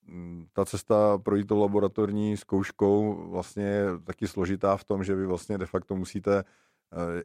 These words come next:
jak, jak chcete zjistit, když už teda máme ten chemický vzorec nějaký, nějakého předpokladu, že toto asi by měla být ta energie, ještě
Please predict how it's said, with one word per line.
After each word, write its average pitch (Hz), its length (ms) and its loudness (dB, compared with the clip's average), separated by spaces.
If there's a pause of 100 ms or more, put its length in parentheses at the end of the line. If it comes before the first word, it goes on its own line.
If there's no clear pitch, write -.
jak, 95 180 -2
jak 104 140 -2
chcete 110 300 0
zjistit, 104 460 0 (180)
když 90 160 -4
už 98 160 -4
teda 101 160 2
máme 98 280 2
ten 101 180 -2
chemický 98 420 -4
vzorec 95 320 4
nějaký, 95 260 -2 (100)
nějakého 101 340 0
předpokladu, 95 640 0
že 95 240 2 (100)
toto 92 380 2
asi 87 260 -8 (100)
by 90 200 -6
měla 90 280 0
být 92 140 -2
ta 92 140 0
energie, 90 520 2
ještě 95 260 -18